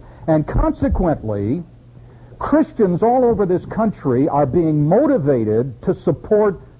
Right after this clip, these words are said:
certain social programs under the illusion that these programs will help the poor,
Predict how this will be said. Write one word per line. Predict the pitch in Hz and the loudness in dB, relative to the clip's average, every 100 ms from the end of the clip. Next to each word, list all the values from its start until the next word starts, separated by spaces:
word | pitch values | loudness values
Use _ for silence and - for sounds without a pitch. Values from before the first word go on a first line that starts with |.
| - | -6
certain | 208 196 160 | 0 0 -2
social | 143 - 277 - 240 | -6 -2 -2 0 -4
programs | - 175 143 120 123 110 110 139 - - - - | 0 0 0 0 -2 0 0 -2 -6 -18 -16 0
under | 165 208 175 156 | 2 4 4 2
the | 131 139 | 2 2
illusion | 135 135 139 190 254 240 120 123 107 | 4 4 4 2 2 0 0 -2 -2
that | 113 113 | -2 -2
these | 139 123 | -2 -4
programs | - 147 123 131 123 110 | 0 0 2 0 0 -2
will | 117 104 | -2 0
help | 107 131 - | 0 -2 -2
the | 123 | -4
poor, | - 240 190 135 170 175 | 0 2 4 2 0 -4